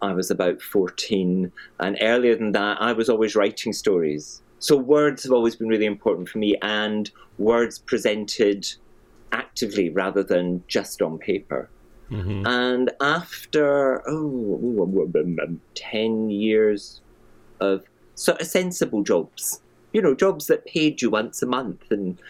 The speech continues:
Speaker 1: gave you
Speaker 2: <laughs>
Speaker 1: paid holidays and useful things like that, I'd reached a point when I was getting so many freelance bookings that I had to make a choice. And my decision was, I've got to go and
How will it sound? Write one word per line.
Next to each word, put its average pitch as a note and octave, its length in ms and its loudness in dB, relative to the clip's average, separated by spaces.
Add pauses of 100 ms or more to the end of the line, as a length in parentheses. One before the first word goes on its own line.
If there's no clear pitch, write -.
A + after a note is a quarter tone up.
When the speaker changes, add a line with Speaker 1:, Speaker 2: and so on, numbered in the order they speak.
(340)
Speaker 1:
gave C#3+ 220 2
you C3 100 0
Speaker 2:
<laughs> - 140 -2
Speaker 1:
paid B2 120 0
holidays B2+ 600 2
and G#2+ 140 -2
useful D3+ 340 0
things G#2+ 340 -2
like F#2 180 0
that, F#2 300 -2 (500)
I'd D#3 260 0
reached C#3+ 300 2
a C3 60 2
point B2 380 -2
when A2 560 0 (540)
I B2 100 0
was C3 180 0
getting B2 240 0
so - 320 0
many C3 560 2
freelance A#2+ 960 -2
bookings F2+ 1120 -4
that - 100 -2
I G#2 60 -2
had A2 200 -8
to - 100 -8
make G2+ 160 -2
a - 20 -6
choice. - 480 -4 (680)
And F#2+ 500 -4 (300)
my G2+ 260 0
decision G2+ 540 -2
was, E2 560 -2 (960)
I've F#2+ 160 -2
got - 220 2
to - 80 -8
go F#2+ 180 2
and F#2+ 280 -2